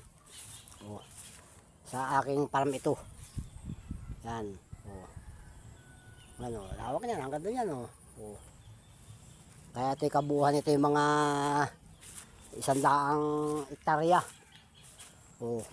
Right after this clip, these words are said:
may mga may-ari niyan, pwede natin bilhin yun sa kanila. Oh, yan, oh, yan ang ating farm, oh. Sampung hektarya.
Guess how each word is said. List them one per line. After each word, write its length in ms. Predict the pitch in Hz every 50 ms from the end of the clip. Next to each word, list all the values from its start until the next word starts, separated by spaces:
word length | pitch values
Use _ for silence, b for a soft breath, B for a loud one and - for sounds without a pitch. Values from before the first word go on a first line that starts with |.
| - - - 95 - -
may 160 | 139 131 135
mga 240 | 139 143 135 139 143 143
may-ari 340 | 147 147 143 139 135 143 143
niyan, 160 | 170 165 -
pwede 220 | - 131 135 135 135
natin 320 | 139 139 135 - 139 135
bilhin 320 | 131 143 131 131 127 135 143
yun 80 | 143
sa 160 | 131 - 139
kanila. 240 | 139 139 135 147 160 135 - - - - - - - - - - - - - - - - - - - 107
Oh, 160 | 107 107 98 95 107
yan, 160 | 127 127 117
oh, 160 | 113 107 107
yan 160 | 110 120 123
ang 160 | 123 123 120 120
ating 240 | 120 - 127 120
farm, 240 | 113 - 127 120 120
oh. 160 | 110 107 107 - - - - - - - -
Sampung 400 | - 123 123 120 - - 127 135
hektarya. 540 | 123 123 - - 135 131 127 131 135 131 127